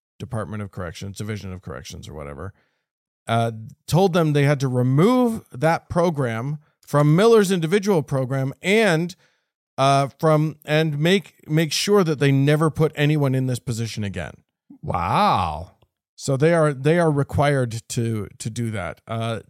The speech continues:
Speaker 1: and the judge was livid. The judge was like, Miller, uh, you know, he said that if the case were to proceed through the courts,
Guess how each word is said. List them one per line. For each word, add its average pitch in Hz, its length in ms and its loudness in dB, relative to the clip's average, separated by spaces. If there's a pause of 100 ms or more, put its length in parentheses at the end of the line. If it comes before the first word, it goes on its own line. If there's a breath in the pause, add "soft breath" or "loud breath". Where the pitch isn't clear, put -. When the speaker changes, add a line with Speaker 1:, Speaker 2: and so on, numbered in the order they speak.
(180)
Speaker 1:
and 131 220 -2
the 139 40 -2
judge 190 320 2
was 135 440 0 (260)
livid. 123 920 4 (120)
The 131 80 -2
judge 151 320 2
was 135 220 0
like, 113 300 -2 (720)
Miller, 156 960 4
uh, 123 260 2 (300)
you 147 160 2
know, 104 60 -6 (100)
he 139 200 0
said 131 560 -2 (920)
that 135 260 0
if 156 160 0
the 160 100 -2
case 165 380 2
were 147 220 4
to 147 120 -2
proceed 147 560 0
through 147 260 -2
the 143 80 0
courts, 143 500 -4